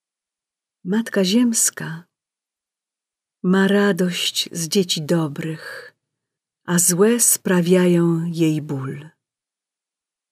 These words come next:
Dobre dzieci rozbrajają ból,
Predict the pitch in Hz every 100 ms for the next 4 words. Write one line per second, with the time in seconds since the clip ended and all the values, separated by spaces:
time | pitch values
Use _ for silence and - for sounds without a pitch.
0 | _ _ _ _ _ _ _ _ _ _
1 | _ _ _ _ 226 190 202 190 208 208
2 | - 196 196 180 170 196 196 220 208 160
3 | 147 143 143 139 143 147